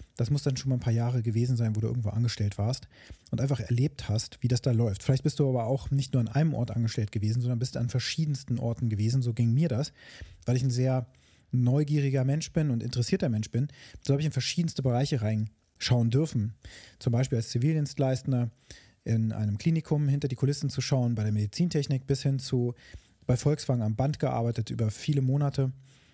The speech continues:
als Student, ähm, aber auch im Großkunden, ähm, Service und so weiter. Also an ganz vielen verschiedenen Stellen. Und in Summe komme ich da auf eine ziemlich lange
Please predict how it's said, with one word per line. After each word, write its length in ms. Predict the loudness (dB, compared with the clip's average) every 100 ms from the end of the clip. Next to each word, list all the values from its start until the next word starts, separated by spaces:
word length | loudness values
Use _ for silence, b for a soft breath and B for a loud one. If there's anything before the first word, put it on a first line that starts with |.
| B
als 160 | -2 -2
Student, 600 | 0 2 2 0 -6 -8 -2
ähm, 240 | 0 0
aber 180 | -2 -2
auch 220 | -2 -2
im 120 | -2
Großkunden, 760 | 0 0 0 0 0 0 -4 -8 B B B B
ähm, 260 | -2 0 0
Service 520 | 0 0 2 0 -2
und 100 | -2
so 120 | 0
weiter. 180 | 0 0
Also 160 | -2 -2
an 140 | 0
ganz 260 | 0 0 -2
vielen 280 | 0 0 0
verschiedenen 460 | -2 -2 -2 -2
Stellen. 460 | -2 0 0 0 -4 B B B B
Und 100 | 0
in 120 | 0 2
Summe 300 | 2 2 2
komme 160 | 0
ich 60 | 0
da 80 | -2
auf 100 | 0
eine 120 | -2
ziemlich 300 | -2 -2 0
lange 360 | 0 0 -2